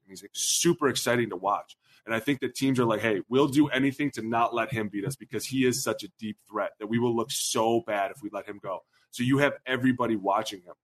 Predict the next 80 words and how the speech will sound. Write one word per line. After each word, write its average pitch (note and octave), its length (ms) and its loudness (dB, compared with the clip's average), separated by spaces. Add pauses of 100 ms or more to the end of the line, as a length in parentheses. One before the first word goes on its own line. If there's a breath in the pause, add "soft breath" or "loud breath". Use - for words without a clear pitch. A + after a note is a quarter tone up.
(320)
Do A#2+ 140 -2
I C#3 100 2
think E3+ 180 0
he's E3+ 140 -2
upset? F3 320 -2
Probably D#3 220 -4
not. F2+ 380 -4
I C#3 60 -2
think D3+ 180 0
he's C3 140 0
upset B2+ 260 -2
they're A#2 80 -2
not F#2 240 -4
winning A2 240 0
more G#2 260 -2
games A#2 300 -2
and G#2+ 100 -2
that G#2 120 -6 (120)
some A#2+ 180 -2
of A#2+ 60 0
these A2+ 160 0
games A#2 220 -2
have G#2+ 100 -8
come A2+ 180 -4
down A2+ 180 2
to G#2 40 -4
the F#2+ 80 -6
wire, G#2+ 300 0
didn't A2 320 -6
go A2 160 4
their G#2 140 0
way. A#2 320 2 (360 loud breath)
But A#2 100 -4
I B2 80 6
don't D#3 180 2
see C3+ 260 2
him B2+ 100 0
coming A#2+ 300 0
out A2 160 0
right G#2 140 -2
now G2+ 160 -2
and F#2 100 -12
being F#2+ 160 -12
like, F2+ 200 -14
"Listen, F#2+ 280 -10
guys, F2 200 -8
I A2 40 0
want A#2+ 180 2
the G2 80 -16
ball F2+ 240 -6
more," E2+ 160 -8
because C3 240 -4
there C#3 80 6
are C3 40 2
gonna C#3+ 120 4
be C#3+ 80 4
a C3+ 60 4
lot C3 180 6
of B2+ 80 0
people A#2+ 220 0
that A#2 60 2
are - 20 2
like, G#2 100 0
"Hey, A#2 80 2
man, G2+ 260 -4 (140)
we C#3 100 2
need D#3 120 8
to D#3 100 6
just C#3 220 -2
get C3 100 -2
some G#2+ 160 -4
wins, B2+ 320 2
and C3+ 160 0
then B2 140 2
you B2 80 2
can B2 100 -2
start A2 260 -2
bitching G2+ 280 -8
back F2+ 220 -8
to D#2+ 120 -20